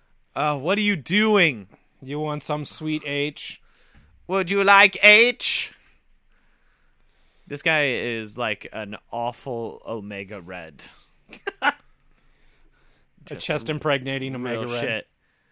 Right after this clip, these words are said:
Speaker 1: Oh yeah, there you go. I love his face
Speaker 2: Oh my
Speaker 1: when
Speaker 2: God,
Speaker 1: he
Speaker 2: dude,
Speaker 1: does
Speaker 2: he's
Speaker 1: it.
Speaker 2: the heroin fairy.
Speaker 1: What are you doing? Is that in his head? Yep,
Speaker 2: Yep,
Speaker 1: put
Speaker 2: yep.
Speaker 1: that right in. Okay, then he takes.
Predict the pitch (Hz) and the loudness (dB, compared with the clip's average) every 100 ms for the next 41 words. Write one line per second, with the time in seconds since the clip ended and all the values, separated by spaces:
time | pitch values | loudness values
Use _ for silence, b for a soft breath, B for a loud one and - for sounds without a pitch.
0 | _ _ _ _ _ 135 143 151 175 190 | _ _ _ _ _ -6 -4 -2 -2 -2
1 | 185 160 135 127 135 151 180 175 214 240 | 0 2 2 0 -2 0 -2 4 6 8
2 | 233 220 214 - _ _ _ _ _ _ | 8 8 4 -4 _ _ _ _ _ _
3 | - 139 139 151 123 143 117 - 131 196 | -8 -6 2 2 2 -6 -6 -6 0 2
4 | 196 185 202 123 120 226 190 196 185 202 | 4 4 2 2 0 2 2 2 2 2
5 | 220 220 170 - 156 135 117 117 _ _ | 4 4 0 -2 -2 -2 -4 -8 _ _
6 | _ _ _ _ _ _ _ _ _ _ | _ _ _ _ _ _ _ _ _ _
7 | 117 127 143 156 143 135 _ _ _ _ | -10 -6 -4 -2 -2 -4 _ _ _ _
8 | _ _ _ _ _ _ _ _ _ _ | _ _ _ _ _ _ _ _ _ _
9 | _ _ _ _ - 131 185 262 320 285 | _ _ _ _ -16 0 2 2 -2 2
10 | 269 302 381 _ _ _ _ _ _ 180 | 4 4 2 _ _ _ _ _ _ -4
11 | 214 _ _ - 147 _ _ _ 123 107 | -4 _ _ -14 -14 _ _ _ -16 -16
12 | _ 123 120 123 135 147 156 - 151 113 | _ -10 -6 -4 -4 -4 -8 -8 -8 -6
13 | 113 175 143 - 180 151 127 - - | -4 -4 -6 -8 -4 -4 -6 -10 -10